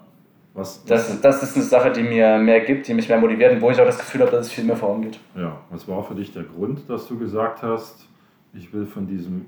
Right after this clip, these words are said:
Speaker 1: Ich weg und das lieber auf das Wir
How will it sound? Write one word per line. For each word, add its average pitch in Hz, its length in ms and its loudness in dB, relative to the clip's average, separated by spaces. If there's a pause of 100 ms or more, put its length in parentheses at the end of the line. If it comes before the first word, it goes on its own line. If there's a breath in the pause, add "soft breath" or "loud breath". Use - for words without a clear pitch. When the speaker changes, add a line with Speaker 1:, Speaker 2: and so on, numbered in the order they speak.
Speaker 1:
Ich - 320 -16
weg - 240 -8 (100)
und 95 280 -12 (120)
das 87 220 -14
lieber 92 460 -6 (360 soft breath)
auf 85 80 -16 (100)
das 82 160 -16 (120)
Wir 113 360 -4